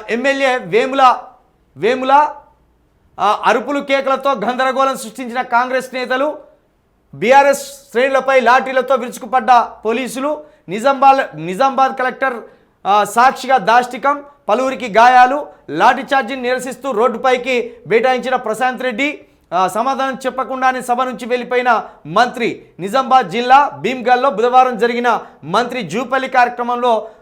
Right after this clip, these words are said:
ఆ, ప్రశ్నించినందుకు బీఆర్ఎస్ కార్యకర్తలపై, ఆ, విరుచుకుపడుతున్న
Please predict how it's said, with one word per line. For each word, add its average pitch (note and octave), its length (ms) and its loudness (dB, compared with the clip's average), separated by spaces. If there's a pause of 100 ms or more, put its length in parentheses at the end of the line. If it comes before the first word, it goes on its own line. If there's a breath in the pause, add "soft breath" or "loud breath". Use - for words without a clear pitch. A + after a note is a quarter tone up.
ఆ, F#3+ 100 4
ప్రశ్నించినందుకు B3+ 840 -4
బీఆర్ఎస్ B3 440 2
కార్యకర్తలపై, A#3 840 0 (200)
ఆ, F#3+ 100 6
విరుచుకుపడుతున్న A#3+ 1000 -2